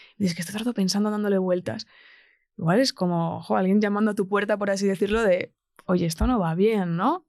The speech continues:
Y, y el, el darle vueltas es muy molesto, pero te está intentando mover hacia algo. Otra cosa ya es, claro, imagínate que el trabajo en realidad va bien y está como, "Jo, es que voy todos los días y, y estoy con el, el síndrome del impostor,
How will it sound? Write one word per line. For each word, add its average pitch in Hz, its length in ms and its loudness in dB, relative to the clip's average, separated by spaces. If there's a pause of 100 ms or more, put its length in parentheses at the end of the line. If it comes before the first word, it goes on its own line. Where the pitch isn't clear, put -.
(140)
Y, 175 460 0
y 170 180 -2
el, 165 200 -2
el 170 200 -2
darle 196 280 2
vueltas 220 600 0 (400)
es 180 180 2
muy 226 200 6
molesto, 254 680 0 (200)
pero 180 300 2
te 180 120 -2
está 185 280 -2
intentando 214 1300 2
mover 175 420 0
hacia 175 460 -2
algo. - 360 -6 (840)
Otra 240 220 2
cosa 247 180 0
ya 226 140 2
es, 233 120 -8
claro, 180 200 0
imagínate 190 340 -2
que 202 100 -2
el 196 100 -4
trabajo 190 340 0
en 233 60 4
realidad 175 300 2
va 180 140 0
bien 220 380 0
y 180 140 0
está 175 180 -4
como, 170 180 -4
"Jo, 170 100 -8
es 170 80 -8
que 170 100 -14
voy 170 120 -14
todos 208 160 0
los 208 180 -2
días 302 400 2
y, 175 320 -2
y 165 360 -8
estoy 180 220 -4
con 190 160 0
el, 185 60 0 (200)
el 185 60 -6
síndrome 180 640 -2
del 190 120 0
impostor, 269 840 -2